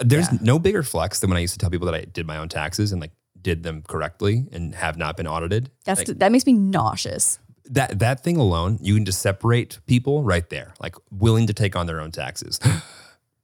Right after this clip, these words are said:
Speaker 2: I hate it.
Speaker 1: Oh, I don't do it anymore.
Speaker 2: Yeah.
Speaker 1: I gave up.
Speaker 2: No, no, no. It's,
Speaker 1: Yeah.
Speaker 2: I, I, I'm not responsible enough for that.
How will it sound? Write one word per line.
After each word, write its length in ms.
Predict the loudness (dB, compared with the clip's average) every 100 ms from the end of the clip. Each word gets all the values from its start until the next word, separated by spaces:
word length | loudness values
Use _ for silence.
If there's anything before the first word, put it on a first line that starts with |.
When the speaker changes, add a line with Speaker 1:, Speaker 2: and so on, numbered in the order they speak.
| _ _ _ _
Speaker 2:
I 60 | 2
hate 220 | 4 4
it. 160 | 2 -4 -4
Speaker 1:
Oh, 40 | 2
I 60 | 4
don't 80 |
do 60 | 2
it 40 |
anymore. 280 | 0 -6 -10 -4
Speaker 2:
Yeah. 260 | 0 0 -2
Speaker 1:
I 40 |
gave 160 | -4 -4
up. 100 | -4
Speaker 2:
No, 100 | -4
no, 140 | -2 -2
no. 260 | -4 -8 -12 -12
It's, 200 | -6 -2
Speaker 1:
Yeah. 140 | -2 -4
Speaker 2:
I, 100 | -6 0
I, 200 | 0 0 -2
I'm 300 | 0 2 2
not 260 | 2 2
responsible 400 | 0 -2 -4 -4
enough 200 | -6 -6
for 60 | -6
that. 260 | -8 -8